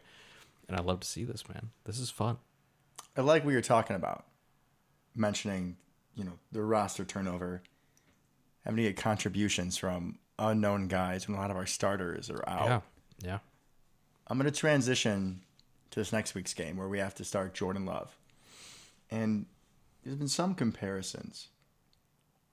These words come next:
Speaker 2: to another season that we had.
Speaker 1: Uh-huh, yeah.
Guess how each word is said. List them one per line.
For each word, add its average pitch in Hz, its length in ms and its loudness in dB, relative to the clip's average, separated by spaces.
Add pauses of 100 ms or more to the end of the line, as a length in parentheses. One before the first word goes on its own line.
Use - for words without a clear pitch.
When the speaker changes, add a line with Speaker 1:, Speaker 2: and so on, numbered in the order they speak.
(280)
Speaker 2:
to - 100 -4
another 127 300 4
season 90 400 -8
that 65 100 -6
we 60 120 -8
had. - 260 -8 (560)
Speaker 1:
Uh-huh, 80 300 0 (180)
yeah. 85 220 -4